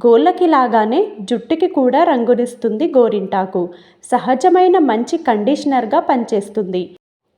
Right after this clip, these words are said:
ఆషాఢంలో గోరింట పెట్టుకోమన్నారు కదా అని చాలామంది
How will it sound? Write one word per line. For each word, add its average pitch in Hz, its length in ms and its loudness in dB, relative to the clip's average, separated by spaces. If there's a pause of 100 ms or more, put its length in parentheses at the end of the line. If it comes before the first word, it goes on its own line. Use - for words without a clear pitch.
(140)
ఆషాఢంలో 320 760 2
గోరింట 262 500 2
పెట్టుకోమన్నారు 262 960 0
కదా 240 280 2
అని 214 220 0
చాలామంది 262 960 0